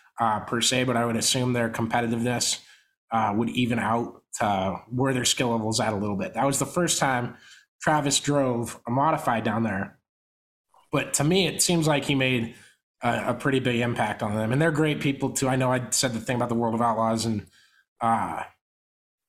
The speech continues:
a track rubbering up. That's just a thing that happens, right? Um,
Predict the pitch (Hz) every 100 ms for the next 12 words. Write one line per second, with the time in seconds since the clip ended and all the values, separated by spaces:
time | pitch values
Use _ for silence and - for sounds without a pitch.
0 | _ _ _ _ 127 127 147 123 - 127
1 | 110 107 113 123 - - 113 - 120 110
2 | 113 - 120 110 - 110 101 92 - 107
3 | 107 113 - 113 110 95